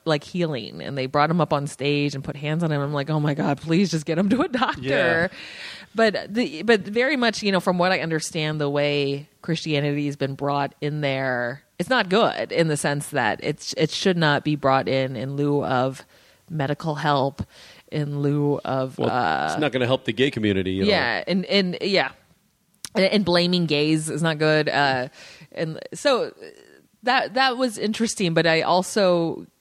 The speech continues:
Speaker 1: get, uh, I mean, Book of Mormon, the musical, was, uh, set in Uganda.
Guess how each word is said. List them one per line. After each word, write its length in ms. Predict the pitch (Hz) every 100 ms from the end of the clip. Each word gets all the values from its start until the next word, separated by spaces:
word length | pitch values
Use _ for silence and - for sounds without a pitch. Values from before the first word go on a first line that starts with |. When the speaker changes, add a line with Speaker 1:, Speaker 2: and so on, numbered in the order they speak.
| 156
Speaker 1:
get, 520 | - 165 156 - - - _ _ _ _ _ _
uh, 600 | 165 156 143 120 87 82 - -
I 40 |
mean, 240 | 175 165 165
Book 160 | 185
of 100 | 175
Mormon, 480 | 156 170 139 156 196 -
the 140 | 156
musical, 640 | 151 160 147 160 127 123 120
was, 280 | 127 135
uh, 180 | 67 -
set 380 | - - - -
in 140 | - 147
Uganda. 680 | 139 139 95 90 67 110